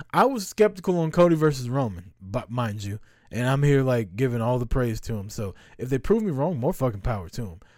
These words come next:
But just as I see it right now, I don't see this being an even fucking ma-,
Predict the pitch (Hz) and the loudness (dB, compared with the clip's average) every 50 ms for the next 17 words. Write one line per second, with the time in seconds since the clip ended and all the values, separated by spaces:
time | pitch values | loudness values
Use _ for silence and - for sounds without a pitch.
0 | _ _ - 117 113 98 104 139 120 - - - _ _ _ _ _ _ _ _ | _ _ -10 -10 -8 -6 -4 -6 -6 -6 -12 -20 _ _ _ _ _ _ _ _
1 | - _ _ _ _ _ _ _ _ _ _ _ _ _ _ _ _ - 139 139 | -20 _ _ _ _ _ _ _ _ _ _ _ _ _ _ _ _ -4 -4 -2
2 | 107 110 120 143 - - 175 156 139 135 139 139 135 123 123 123 135 147 160 156 | -2 -2 -4 -4 -2 0 0 0 0 0 0 0 0 0 -2 -4 -4 -4 -4 -6
3 | - - 127 131 120 107 - - 110 92 101 104 95 90 87 98 95 90 85 76 | -6 -6 -6 -6 -6 -8 -8 -10 -10 -8 -10 -12 -12 -12 -12 -12 -12 -12 -14 -14
4 | - 87 101 101 90 90 87 - 92 92 - - 90 87 92 | -12 -10 -10 -10 -10 -12 -14 -12 -14 -14 -12 -12 -14 -14 -14